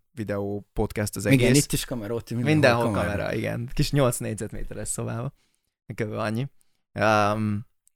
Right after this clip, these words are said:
Speaker 1: nem véletlen, nem véletlen a YouTube nálunk. Pontosan ugyanezt látom én is benne, mint amit te is a podcasttel kapcsolatban elmondtál, hogy nyilván nincsen jelenleg nagy célközönsége üzleti irányba. Egyébként, ha megnézitek, hogy kik azok az emberek, akik üzleti YouTube-on tényleg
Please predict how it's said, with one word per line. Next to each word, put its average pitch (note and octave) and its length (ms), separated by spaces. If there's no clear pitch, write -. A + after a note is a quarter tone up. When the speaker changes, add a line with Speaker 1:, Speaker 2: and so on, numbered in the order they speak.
Speaker 1:
nem C3 200
véletlen, A2 440
nem G#2+ 160
véletlen G#2 360
a G2+ 60
YouTube G#2+ 460
nálunk. A2+ 340
Pontosan A2+ 360
ugyanezt G2+ 300
látom G#2 280
én G#2+ 120
is G2+ 100
benne, G2+ 220
mint G#2 200
amit G#2 160
te A2+ 120
is A2+ 260
a - 120
podcasttel G#2+ 480
kapcsolatban G#2 420
elmondtál, B2 560
hogy G#2+ 320
nyilván C#3+ 220
nincsen C3 280
jelenleg G#2+ 300
nagy G#2+ 200
célközönsége A2+ 720
üzleti A2+ 360
irányba. G#2 340
Egyébként, G#2+ 360
ha A2 60
megnézitek, A2+ 560
hogy G2+ 120
kik - 160
azok G#2 220
az G#2 100
emberek, G#2 320
akik G2+ 280
üzleti B2 640
YouTube-on G#2+ 540
tényleg G#2+ 340